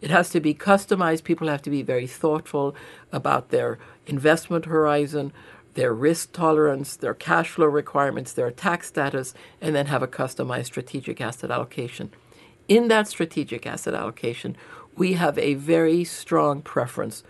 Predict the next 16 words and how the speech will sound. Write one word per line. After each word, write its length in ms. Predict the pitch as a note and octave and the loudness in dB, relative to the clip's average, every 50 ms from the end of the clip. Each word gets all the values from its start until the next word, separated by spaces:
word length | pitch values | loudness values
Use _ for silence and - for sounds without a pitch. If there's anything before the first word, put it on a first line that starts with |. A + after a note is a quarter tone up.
| - - - - - _ | -20 -20 -20 -20 -20 _
for 240 | - - C3+ C#3 | -4 0 2 2
U 320 | C#3 C3+ C3+ D3+ D#3+ D3 C#3+ | 2 2 2 4 4 4 4
S 200 | C3 B2+ - - | 2 0 -4 -4
assets 480 | - B2+ A#2+ - - - - - - _ - - - - _ | -4 -4 -4 -4 -6 -8 -8 -8 -14 _ -20 -20 -20 -4 _
because 300 | F3 E3 - F#3+ D#3+ E3+ | -2 2 2 2 2 2
of 120 | E3+ E3+ | 0 2
this 220 | F3 D#3+ D#3 - | 2 0 0 2
long-term 560 | D#3+ D#3+ E3 F3 F#3 G3 G3+ G3+ - F3+ E3+ D#3+ | 4 6 6 8 6 6 4 2 0 0 0 0
investment 540 | D3+ D3+ D#3+ D3+ D3+ - - D3+ D3 C#3+ | 0 0 0 0 0 -2 -4 -4 -4 -4
theme 320 | - - - D3 C#3 C#3 C3+ | -6 -6 -4 -4 -2 -2 -4
we 100 | C3+ C#3 | -4 -4
have 320 | D3+ C#3+ A#2+ B2 - - - | -4 -2 -4 -4 -4 -4 -8
of 200 | C3 B2+ - D#3+ | -8 -6 -2 2
U 200 | D#3 D#3 C#3+ C#3 | 2 4 4 4
S 140 | B2+ - | 0 0
preeminence. 760 | - - - C3+ C3 A#2+ A#2+ A2+ G#2 G#2+ A2+ A2+ - - - | -4 -8 -6 -4 -4 -4 -4 -4 -6 -8 -10 -14 -14 -20 -20